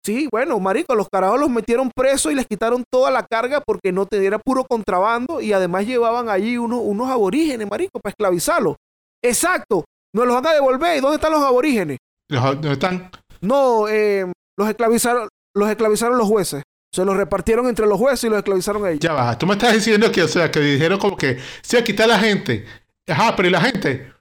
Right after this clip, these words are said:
Speaker 2: "Eh, bueno, mano, sabes que... Eso no se puede hacer porque el comandante dijo que necesitaba unos indígenas por acá. Entonces, bueno, mano, se tuvieron que quedar. No había nada que hacer".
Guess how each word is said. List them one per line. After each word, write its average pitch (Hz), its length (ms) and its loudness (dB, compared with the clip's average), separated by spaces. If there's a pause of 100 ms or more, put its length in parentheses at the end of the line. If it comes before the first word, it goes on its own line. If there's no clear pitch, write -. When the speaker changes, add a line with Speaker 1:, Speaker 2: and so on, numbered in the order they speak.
(140)
Speaker 2:
"Eh, 135 300 2
bueno, 135 680 2
mano, 151 360 2
sabes 170 420 0
que... 127 580 -4 (340)
Eso 143 200 -2
no 185 60 0
se 175 120 2
puede 185 220 2
hacer 180 340 2
porque 143 240 0
el 135 100 0
comandante 143 640 -2
dijo 170 420 0
que 143 180 0
necesitaba 139 460 0
unos 190 220 0
indígenas 160 420 0
por 135 180 -2
acá. 123 460 -4 (400)
Entonces, 143 440 -2
bueno, 165 340 2
mano, 156 220 0
se 131 60 -8
tuvieron 147 220 0
que 185 80 -4
quedar. 127 480 -2 (280)
No 135 100 0
había 147 160 2
nada 170 140 0
que 170 100 -2
hacer". 117 420 -4